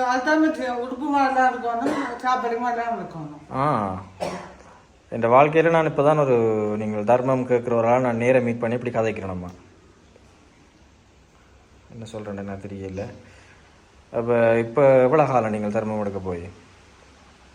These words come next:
Speaker 1: இவர் செத்ததும் போ-, துவங்கினாங்க தர்மம் எடுக்க. மற்ற
Speaker 2: அவர் செத்-,
Speaker 1: செத்தாங்க.
Speaker 2: அவர் எப்ப செத்தவர்?
Speaker 1: அது ஒரு பேரை முந்தி செத்தவர்.
Speaker 2: ஆ, அதுக்கு பிறகு நீங்க தர்மம் எடுக்கிறான் பேரு.
Speaker 1: ஆ.
Speaker 2: இப்ப இந்த வீடெல்லாம் யார் கட்டினது?
Speaker 1: வீடு அரசாங்கம் கட்டி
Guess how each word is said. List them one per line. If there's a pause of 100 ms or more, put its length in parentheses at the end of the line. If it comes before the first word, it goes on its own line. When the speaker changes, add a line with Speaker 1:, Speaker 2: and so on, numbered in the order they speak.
(880)
Speaker 1:
இவர்
செத்ததும்
போ-,
துவங்கினாங்க
தர்மம்
எடுக்க.
மற்ற
Speaker 2:
அவர்
செத்-,
Speaker 1:
செத்தாங்க.
Speaker 2:
அவர்
எப்ப
செத்தவர்? (300)
Speaker 1:
அது
ஒரு
பேரை
முந்தி
செத்தவர். (240)
Speaker 2:
ஆ,
அதுக்கு
பிறகு
நீங்க
தர்மம்
எடுக்கிறான்
பேரு. (120)
Speaker 1:
ஆ.
Speaker 2:
இப்ப
இந்த
வீடெல்லாம்
யார்
கட்டினது? (240)
Speaker 1:
வீடு
அரசாங்கம்
கட்டி